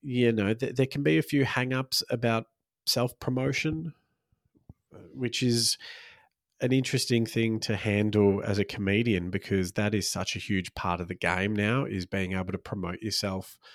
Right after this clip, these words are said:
and, and find, you know, your niche or niche, uh, for my American listeners, and, and figure out, you know, how do you do that?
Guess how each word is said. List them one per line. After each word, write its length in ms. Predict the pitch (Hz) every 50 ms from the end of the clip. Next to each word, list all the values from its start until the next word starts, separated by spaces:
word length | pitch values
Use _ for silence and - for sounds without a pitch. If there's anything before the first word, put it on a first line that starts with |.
| - - - _ _ _
and, 220 | - 101 95 92 -
and 160 | 104 95 90
find, 520 | - - 95 90 87 90 92 92 92 90 90 - - _ _
you 140 | - 127 101
know, 200 | 90 87 87 87 101 - - - - _ _ _
your 180 | - 98 92
niche 480 | 90 90 90 90 95 107 104 - - -
or 140 | - 110 92
niche, 500 | 92 95 101 123 131 - - - - - - -
uh, 260 | 117 110 104 98 95 98
for 400 | - - - 107 98 98 101 95
my 220 | 104 101 98 95
American 440 | 92 95 101 101 104 - - 110 101
listeners, 440 | 107 104 - - 123 117 117 - - - - - - - - _ _ _ _ -
and, 240 | 113 110 104 104 101
and 180 | - 104 98
figure 260 | - - 113 98 101
out, 180 | 98 98 101 98 -
you 140 | - 120 98
know, 140 | 95 92 98
how 180 | 101 107 113
do 80 | 110 113
you 100 | 107 95
do 220 | 85 92 95 101
that? 220 | 101 104 101 104